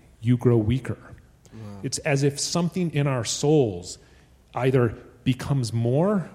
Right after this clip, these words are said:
Speaker 1: or becomes less.
Speaker 2: Yeah.
Speaker 1: And so the challenge that I have, and then particularly for all you men, but it really is universal, is when God is calling us to speak into something or to act into something or to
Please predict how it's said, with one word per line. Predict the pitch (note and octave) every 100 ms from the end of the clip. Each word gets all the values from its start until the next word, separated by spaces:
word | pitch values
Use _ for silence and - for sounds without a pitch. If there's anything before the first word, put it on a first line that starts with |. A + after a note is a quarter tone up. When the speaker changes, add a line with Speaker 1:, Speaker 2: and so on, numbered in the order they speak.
| - -
Speaker 1:
or |
becomes | A2+ A#2 - A#2+ G#2
less. | G#2+ A2 E2+ - - - -
Speaker 2:
Yeah. | G#2+ G2
Speaker 1:
And | B2
so | A#2 B2+
the | A#2+
challenge | - - E3+ E3 B2 A2
that | A2+
I | B2 F#3
have, | A#2+ G2+ F#2 A2 - - -
and | A#2+
then | A#2 A#2+
particularly | - - - G3 F#3+
for | - C#3+
all | C3+
you | B2+
men, | B2 D3+
but | G3+
it | G3
really | A#3+ D4 F3
is | A#2+ A#2
universal, | D#3 A2+ E3 F#3 G#2 F#2+ G2
is | A#2 A2 B2 - - -
when | C#3 B2+
God | C3 E3+
is | A#2+
calling | - - F3 F3 D3
us | A2+ - - - - _ -
to | G#2
speak | - - F3+ -
into | B2+ G#2
something | - F2+ - F2 F#2 - - -
or | A2+
to | A2 - -
act | D3 D3+ C#3
into | G#2+
something | - F2+ E2+ F#2 -
or | B2
to | -